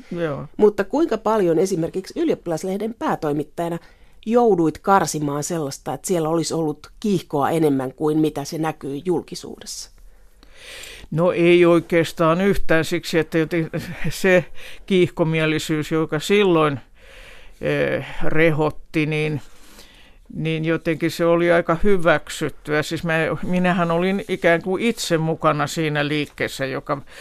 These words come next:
Speaker 1: vei ajatuskulut aika äärimmilleen. Et, et tota, <laughs> ei, ei tullut mieleenkään, mieleenkään ryhtyä sensuroimaan sellaista. Ja jotenkin oli...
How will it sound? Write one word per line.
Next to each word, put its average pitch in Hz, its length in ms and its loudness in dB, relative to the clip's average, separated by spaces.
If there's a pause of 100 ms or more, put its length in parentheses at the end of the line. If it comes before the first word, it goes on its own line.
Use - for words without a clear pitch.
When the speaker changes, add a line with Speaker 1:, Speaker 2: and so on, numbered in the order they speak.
(280)
Speaker 1:
vei 160 360 6
ajatuskulut 143 1000 -2
aika 131 280 -4
äärimmilleen. 131 880 -2
Et, - 220 -8
et 160 160 -6
tota, 156 260 -6 (100)
<laughs> - 60 4
ei, 180 80 6 (200)
ei 170 100 -4
tullut 170 320 0
mieleenkään, 156 560 0 (720)
mieleenkään 156 800 -2
ryhtyä 156 420 0
sensuroimaan 151 880 -2
sellaista. 156 600 -2 (180)
Ja 165 280 2 (320)
jotenkin 180 640 0 (520)
oli... 180 420 0